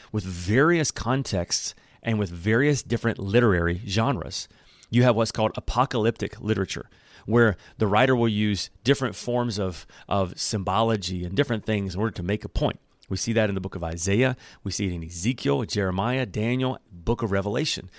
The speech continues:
where all of these wonderful symbols are there in order to illustrate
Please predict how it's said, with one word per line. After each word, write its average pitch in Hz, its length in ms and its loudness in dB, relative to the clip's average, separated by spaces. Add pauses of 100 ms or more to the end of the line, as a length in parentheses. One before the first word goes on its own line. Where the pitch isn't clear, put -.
(160)
where 101 140 0
all 135 160 2
of 147 60 -2
these 104 140 -4
wonderful 110 400 0
symbols 180 640 0
are 202 140 0
there 104 440 2 (220)
in 113 220 -2
order 135 360 4
to - 260 -6
illustrate 95 760 -2